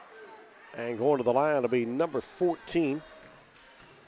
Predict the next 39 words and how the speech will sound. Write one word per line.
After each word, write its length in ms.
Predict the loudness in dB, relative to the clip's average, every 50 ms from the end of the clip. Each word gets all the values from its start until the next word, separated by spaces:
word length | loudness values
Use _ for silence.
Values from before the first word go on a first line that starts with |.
| -20 -20 -20 -20 -20 -20 -20 -20 -20 -18 -8 -4
That's 220 | -4 -4 -2 -2 0
Lindsey 460 | 2 2 2 2 2 0 0 0 0
Johnston 600 | 0 0 0 0 0 -2 -4 -6 -6 -4 -2 0
going 220 | 2 2 2 2 2
to 80 | 2
the 80 | 0 0
line, 320 | 2 0 0 -2 -4 -6 -8
or 140 | -8 -6
Johnson. 500 | -2 0 0 0 0 -2 -4 -8 -10 -10 -12 -16 -20 -20 -20 -20 -20 -20 -20 -20 -20 -20 -20 -20 -20 -20 -20 -20 -20 -20 -20 -20 -20 -20 -20 -20 -20 -20 -20 -20 -20 -10 -8
And 160 | -6 -4 -4
the 60 | -4
free 160 | -2 -2 -2
throw 280 | 0 2 2 4 4 4
is 120 | 2 2
no 180 | 0 -2 -2 0
good. 220 | 0 0 -2 0
She'll 140 | 0 -2 0
have 180 | 0 0 0 0
another 240 | 2 2 2 2 2
one 140 | 0 0
coming. 280 | 0 0 0 2 0 -2 -6 -10 -10 -12 -12 -12 -12 -12 -12 -12 -10 -10 -10 -10 -10 -10 -10 -4 6 8
Red 200 | 8 8 8 6
Bay 180 | 4 4 4 2
twenty-seven 680 | 2 4 6 6 6 6 2 2 2 2 4 4 2 0
to 60 | -2 -2
twenty-three 580 | 0 0 2 2 0 -2 -2 0 2 2 2
with 180 | 4 2 2 2
one 220 | 2 2 2 4
oh 100 | 2 2
nine 340 | 4 4 2 4 2 0 0
to 60 | 0 2
go. 280 | 2 4 4 2 2
Today's 320 | 0 2 0 0 0 0 0
game 200 | 0 2 2 2
also 300 | 2 0 0 0 0 0
brought 220 | 2 0 0 0
to 80 | -2 -2
you 60 | 0
by 280 | 2 2 2 2 0